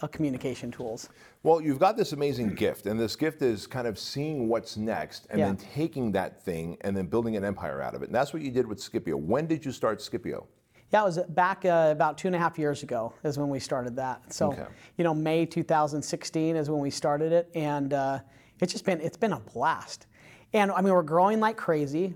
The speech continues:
Speaker 1: We're continuing to innovate and ideate.
Speaker 2: Yeah.
Speaker 1: You have to keep up with the space. You have to be the very best in your field, um, and then you have scale and you have growth.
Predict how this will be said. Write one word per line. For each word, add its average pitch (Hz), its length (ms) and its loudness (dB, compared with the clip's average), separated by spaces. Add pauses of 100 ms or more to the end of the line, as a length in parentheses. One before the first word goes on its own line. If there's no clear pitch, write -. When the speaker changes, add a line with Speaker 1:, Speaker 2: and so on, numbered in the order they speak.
Speaker 1:
We're 208 80 4
continuing 190 540 0
to 170 60 0
innovate 170 560 0
and 170 200 -4
ideate. 147 640 0
Speaker 2:
Yeah. 82 260 -4
Speaker 1:
You 170 120 4
have 180 260 0
to - 80 -2
keep 190 260 -2
up 160 140 0
with 165 120 -4
the 170 60 -2
space. 156 440 -2
You 170 80 2
have 190 160 2
to 214 80 2
be 220 140 0
the 196 140 2
very 190 300 4
best 180 560 2 (280)
in 180 100 4
your 170 100 4
field, 160 540 4 (400)
um, 170 320 6
and 170 160 2
then 180 180 4
you 202 120 2
have 175 200 2
scale 165 320 2
and 175 100 2
you 156 60 0
have 139 160 0
growth. - 440 -2